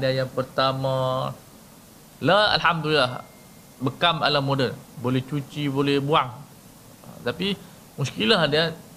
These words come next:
orang berbekam ni tak dilatih tahap profesional itu. Jauh mana dia cuci, dia buang benda yang dia guna. Sebab darah ni bahaya. Kalau kita, kalau kita berbekam,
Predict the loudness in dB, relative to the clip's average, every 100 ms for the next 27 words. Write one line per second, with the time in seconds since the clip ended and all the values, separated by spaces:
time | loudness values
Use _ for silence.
0 | -4 0 2 2 -2 0 0 0 -2 -2
1 | 0 0 0 -2 -4 -2 -4 -4 -4 -2
2 | -2 -2 -2 -6 -10 -16 -20 -20 -20 -20
3 | -2 0 4 2 2 0 -2 0 2 2
4 | 4 4 4 2 2 2 0 2 2 2
5 | 0 -6 -16 -8 0 0 0 -6 -20 -18
6 | -2 0 0 -2 -6 -6 -2 -2 -2 -8
7 | -8 -10 0 2 4 4 2 2 2 4
8 | 4 0 -4 -14 -18 -16 -16 -16 -6 0
9 | 0 0 -4 -4 0 2 2 0 -2 -10
10 | -4 -2 0 -2 -2 -2 -2 -4 0 0
11 | 0